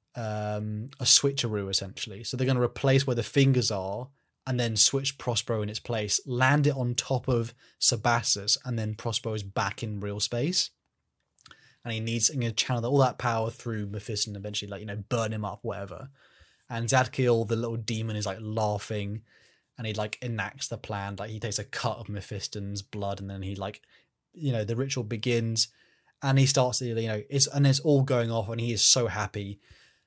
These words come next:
But something goes wrong. Like, he's basically, it, it's, it, like, M-, Mephiston's, like, basically explodes in front of him into light,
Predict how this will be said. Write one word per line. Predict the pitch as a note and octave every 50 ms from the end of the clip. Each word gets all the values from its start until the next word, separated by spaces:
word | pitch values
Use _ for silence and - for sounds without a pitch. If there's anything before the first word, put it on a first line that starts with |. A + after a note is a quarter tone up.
| _ _ _ _ _ _
But | D#3 D#3+ D#3 F#3+ - - _ _ _ _ _ _ _ _ _ _
something | - - G#3 A3 B3 C#4 C4+ A#3 E3
goes | - G3 F#3+ F#3 D3 C3 A#2 A2+
wrong. | C3 A#2+ B2 C3 D#3 F#3+ G#3
Like, | F#3 D#3 D3
he's | C#3 D#3 D#3+ D3
basically, | C#3+ F3+ G#3 G#3 B3 A3 D#3 C#3+ C#3 - _ _ - _ - _
it, | D#3+ D#3 -
it's, | E3+ E3+ D3 C#3
it, | D#3+ D#3+
like, | D3+ D3+ - - - -
M-, | D#3+ D3+ E3+ - -
Mephiston's, | D3+ D3 C#3 F3+ F3 D#3 F3+ D#3+ C#3+ C3 C3+
like, | B2+ B2+ C#3+
basically | C#3+ C3 B2+ C3+ A#2+
explodes | - - - - A#2+ A#2 B2 B2 -
in | B2
front | G#2+ - A#2+ A2+
of | A#2 B2
him | B2+ A#2+
into | A#2+ A2 G#2+ - - A2+
light, | G#2+ G2+ G#2+ A2 C#3+ F#3+